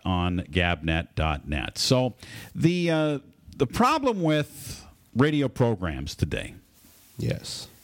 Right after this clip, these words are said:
Speaker 1: is that there just isn't enough good stuff. It's not constant. It just doesn't hit you again and again and again and again. And tonight, this is ridiculous. We've got gooey gossip on the way. Hey, G-Spot.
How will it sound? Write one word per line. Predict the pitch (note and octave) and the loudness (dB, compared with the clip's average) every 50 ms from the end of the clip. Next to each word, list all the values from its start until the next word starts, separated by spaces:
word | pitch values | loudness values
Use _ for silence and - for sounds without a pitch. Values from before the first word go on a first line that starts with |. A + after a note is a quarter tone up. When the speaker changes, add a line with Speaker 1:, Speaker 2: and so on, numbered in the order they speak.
| - - - - - - - - - - _ - - C3 | -20 -20 -20 -20 -20 -20 -20 -20 -20 -20 _ -6 -2 0
Speaker 1:
is | C#3+ D#3 D3+ A#2 G#2+ F#2+ | 0 2 0 -2 -2 0
that | F#2 C3 B2+ B2+ B2 A#2 - - - - - - - | 2 2 2 2 2 0 -2 -4 -10 -14 -12 -2 2
there | A2 A#2 | 2 4
just | G#2 - F#3+ A3 - - | 4 4 2 2 2 2
isn't | E3 D3+ - C#3 A#2+ | 2 2 2 2 0
enough | A2 G#2+ G2+ F#2 - | 2 2 0 0 0
good | E2+ F2+ F2+ E2 | 2 0 0 2
stuff. | - - - - B1+ B1+ - - - - - - - - - | 0 -2 -2 -2 -2 -2 -4 -6 -8 -10 -12 -14 -16 -6 -4
It's | - G2 - - | -2 0 2 2
not | B2 C#3+ D#3+ E3+ D#3 - - - - - - - - - - - - - - - - - - | 2 2 2 2 -2 -4 -8 -18 -20 -20 -20 -20 -20 -20 -20 -20 -20 -20 -20 -20 -20 -6 -2
constant. | - - - C3+ A#2 G#2 F#2 - - - - C2 F2+ | 0 2 2 2 0 0 -2 -2 -2 -2 -2 0 0
It | G2 | 2
just | - D3+ D3+ - | 2 2 2 2
doesn't | - D#3 C#3+ - A2+ - | 2 2 2 0 -2 -2
hit | - - C#3+ - - - | 0 0 0 2 0 -2
you | F2+ D2 C#2+ - | -2 -2 -2 0
again | G2 G2+ F#2 B2 C3+ C3+ B2 A2 | -2 0 2 2 2 2 0 0
and | F2 E2 E2+ | -2 -2 -2
again | F2 A#2+ B2+ C3 A#2+ | 0 0 2 2 2
and | G2+ F#2 | 0 -2
again | F2 F#2 C3 C3 B2+ | 0 0 0 0 0
and | A2+ F#2+ | 0 0
again. | G2+ A#2+ C#3 C3+ A#2 | 0 0 0 0 0
And | G#2 - | 0 0
tonight, | - C3+ D#3 F#3+ A#3 B3+ - - - _ _ - - - - - - - - - - - - - - | 2 2 2 2 0 -2 -4 -6 -12 _ _ -20 -20 -20 -20 -20 -20 -20 -20 -20 -20 -20 -12 -2 0
this | C3+ E3 - - | 2 2 2 0
is | G2 D2 | -2 -4
ridiculous. | C2+ C#2+ C#2 C2 F2 F#2 - - D2 A#1+ - - - - | -4 -4 -2 0 0 0 0 -2 -6 -6 -4 -6 -2 2
We've | G#2+ A#2+ A2 | 2 2 4
got | B2+ A2+ F#2 F#2 | 2 0 0 2
gooey | B2+ C#3 D#3 D3 | 2 2 2 2
gossip | B2 C3+ C3 C3 B2+ - - - - | 2 2 2 2 0 -2 -2 0 0
on | A2 G#2+ G#2+ | 0 2 2
the | G#2 | 2
way. | G2+ G#2 G2+ | 0 0 0
Hey, | A2 A#2 | 0 0
G-Spot. | A2 G2+ F#2+ E2+ - - - D#2+ E2 F#2 | 0 -2 -2 -2 0 0 0 0 0 -2